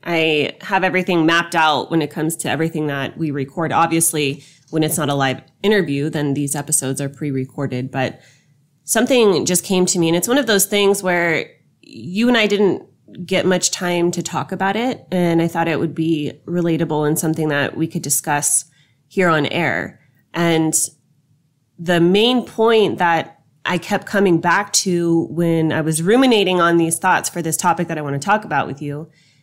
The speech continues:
is the fact that so many of us have changed. And I know that we have changed because of the conversations that I've had, deep conversations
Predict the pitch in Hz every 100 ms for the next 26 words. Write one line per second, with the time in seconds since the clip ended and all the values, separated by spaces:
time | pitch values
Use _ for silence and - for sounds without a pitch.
0 | _ - 175 165 175 180 175 - 170 165
1 | 127 - _ _ _ - - 220 226 208
2 | 240 202 175 180 180 - - - _ _
3 | _ - 160 160 - - 214 160 151 -
4 | 175 170 170 175 196 247 233 151 - 185
5 | 160 165 - 196 175 170 175 180 170 170
6 | 185 170 160 170 165 165 156 151 151 -
7 | 160 147 202 214 220 - 175 165 160 156
8 | - 143 147 -